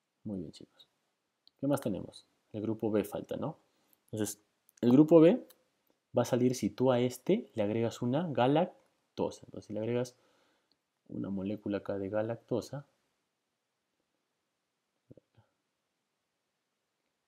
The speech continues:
si le pones una galactosa,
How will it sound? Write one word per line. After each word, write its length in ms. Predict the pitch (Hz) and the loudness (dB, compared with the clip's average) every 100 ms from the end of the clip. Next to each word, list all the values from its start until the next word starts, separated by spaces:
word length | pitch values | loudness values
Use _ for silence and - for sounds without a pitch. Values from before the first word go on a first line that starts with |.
| _ _ _ _ _ _ _ _ | _ _ _ _ _ _ _ _
si 140 | - - | -16 -12
le 100 | 95 | -10
pones 380 | 117 113 110 | -8 -10 -10
una 180 | 113 107 | -12 -10
galactosa, 840 | 101 95 92 - - 107 - 160 | -10 -10 -12 -12 -8 -8 -8 -12